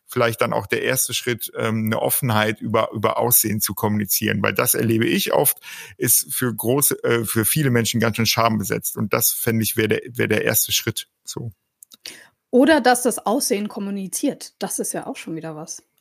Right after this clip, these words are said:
Speaker 2: Wir kommunizieren nicht nur mit unserer Stimme, außer in einem
Speaker 1: Mhm.
Speaker 2: Podcast vielleicht,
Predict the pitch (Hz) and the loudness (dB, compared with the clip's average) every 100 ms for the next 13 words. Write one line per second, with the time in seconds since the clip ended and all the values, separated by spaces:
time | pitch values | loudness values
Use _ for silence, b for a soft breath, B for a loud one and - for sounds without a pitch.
0 | - 214 254 240 247 233 220 - 277 247 | 0 6 8 6 6 6 6 4 4 6
1 | 277 - 233 214 - 202 202 185 185 - | 4 4 2 2 0 0 2 2 0 2
2 | 220 247 330 - b b b - 202 214 | 6 6 6 0 b b b 0 2 2
3 | 196 196 185 - 214 202 - - 240 240 | 0 0 0 0 0 0 -2 0 2 2